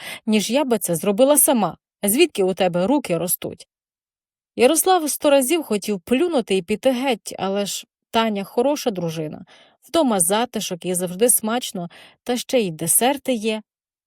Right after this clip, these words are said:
Він вирішив, що діти підростуть і менше смітитимуть, на Танину думку, а там вони якось порозуміються. В багатьох пар після того, як діти їдуть вчитися, починається друге молоде життя.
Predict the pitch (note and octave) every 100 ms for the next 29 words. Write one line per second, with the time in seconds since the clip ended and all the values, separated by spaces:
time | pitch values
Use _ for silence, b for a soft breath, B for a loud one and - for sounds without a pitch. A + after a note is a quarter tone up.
0 | - G#3+ G#3+ G3 C4 D4+ C4+ G#3 F3+ -
1 | - B3 A3 D4+ A#3 F#3+ F#3 F3+ F3+ -
2 | C4+ C4 - G3+ G#3 G#3+ G3+ A3+ G#3 A#3
3 | A3+ D#4 C4+ F3+ E3+ - - F#3+ G3+ F#3+
4 | F#3 G3 F#3+ G3+ A3+ C4+ A3 E3+ E3+ D#3
5 | B B - F#4+ G4 F4+ G#3+ G3+ G#3+ F#3+
6 | F3+ A3 - - G3+ G3+ F#3 F#3 E3 D3+
7 | - F3 - _ _ F#3+ A3+ D#4+ F4+ E4+
8 | - F#3+ A3+ A#3+ G3 - F#3 A3 A3 G3+
9 | F#3 A3+ G#3 G3 G#3 G3 - B3+ C4+ B3+
10 | A3 G3+ B B - C#4 D4+ A#3 G#3+ F#3
11 | F#3 D#3+ F3+ F#3 G3 - F3+ F3 E3 E3
12 | E3 F3+ - D3+ C3+